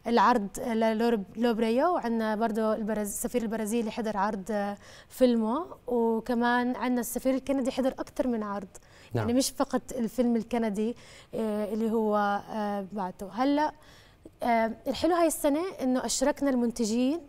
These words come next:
Speaker 1: والمخرجين الأفلام، يعني كان معنا سيد إلي نمري وهو المخرج الفيلمين الأردنيين، هو لبناني، وكان معنا،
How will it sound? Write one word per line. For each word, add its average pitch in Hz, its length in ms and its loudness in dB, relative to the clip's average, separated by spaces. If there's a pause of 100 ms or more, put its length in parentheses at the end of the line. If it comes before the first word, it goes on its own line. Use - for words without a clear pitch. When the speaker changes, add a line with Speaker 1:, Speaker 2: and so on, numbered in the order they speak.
(160)
Speaker 1:
والمخرجين 214 1800 0
الأفلام، 214 500 -2 (400)
يعني 220 100 -4
كان 254 220 0
معنا 247 180 0
سيد 247 240 0
إلي 233 160 0
نمري 226 480 -2
وهو 254 200 2
المخرج 233 380 -2
الفيلمين 226 320 -4
الأردنيين، 214 720 -4
هو 247 280 2
لبناني، 208 600 -2 (380)
وكان 247 240 -2
معنا، 262 340 -2